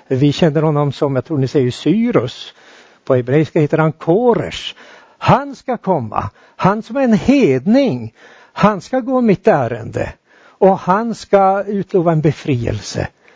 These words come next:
för att se till att det går eh, att å-, vända tillbaka till Jerusalem efter en fångenskap som kommer att ske långt längre fram.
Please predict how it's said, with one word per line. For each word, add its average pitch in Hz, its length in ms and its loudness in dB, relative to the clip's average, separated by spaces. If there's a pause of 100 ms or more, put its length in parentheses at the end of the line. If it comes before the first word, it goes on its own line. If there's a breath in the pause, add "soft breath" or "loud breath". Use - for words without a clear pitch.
(420 soft breath)
för 151 640 -2
att 143 60 -4
se - 140 0
till 156 300 0
att 127 120 0
det 151 80 0
går 139 500 2 (500 soft breath)
eh, 151 220 0
att 147 180 0
å-, 165 260 0
vända 156 360 0
tillbaka 147 600 0
till 156 160 -2
Jerusalem 135 680 0
efter 147 280 -2
en 135 100 0
fångenskap 135 640 -2
som 135 140 -8
kommer 139 280 -2
att 139 60 0
ske 143 180 2
långt 127 320 -2
längre 113 280 -2
fram. 190 380 -4